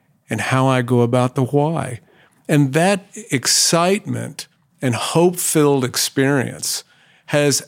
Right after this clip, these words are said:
absolutely revolutionized my life. And so to be able to, to share that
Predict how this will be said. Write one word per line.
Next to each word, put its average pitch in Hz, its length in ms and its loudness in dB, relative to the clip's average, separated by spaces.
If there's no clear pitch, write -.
absolutely 156 640 2
revolutionized 135 1400 2
my 127 220 4
life. 151 560 -2
And 143 280 2
so 143 300 4
to 135 220 0
be 135 220 2
able 127 340 2
to, 123 80 -4
to - 160 -6
share 190 480 2
that 120 400 -4